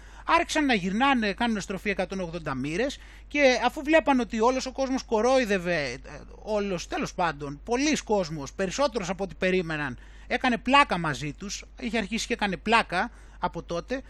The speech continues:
σκεφτήκανε την ιδέα με τις μάσκες, μπας και καταφέρουνε να βρούνε κάνα παραπάνω κρούσμα και δημιουργήσουνε περισσότερο θάνατο. Για να μπορούνε να βρίσκουνε άτομα, να τα γράφουνε με ιό, γιατί είναι ό,τι πρέπει, συνδέεται και με πνευμόνια, ό,τι πρέπει είναι.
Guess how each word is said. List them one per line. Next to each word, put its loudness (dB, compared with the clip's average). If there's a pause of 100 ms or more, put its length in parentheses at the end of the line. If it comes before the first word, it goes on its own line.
(200)
σκεφτήκανε 0
την -2
ιδέα 2
με 2
τις -8
μάσκες, -2
μπας 0
και -12
καταφέρουνε 2
να 0
βρούνε 0
κάνα 2
παραπάνω 2
κρούσμα -4
και -4 (800)
δημιουργήσουνε 0
περισσότερο 0
θάνατο. 0 (420)
Για 0
να 4
μπορούνε 2
να 4
βρίσκουνε -2
άτομα, 2
να 2
τα 2
γράφουνε 2
με 0
ιό, 2
γιατί 0
είναι 0
ό,τι -4
πρέπει, 2
συνδέεται 0
και -4
με -2
πνευμόνια, 0 (340)
ό,τι 2
πρέπει 2
είναι. -8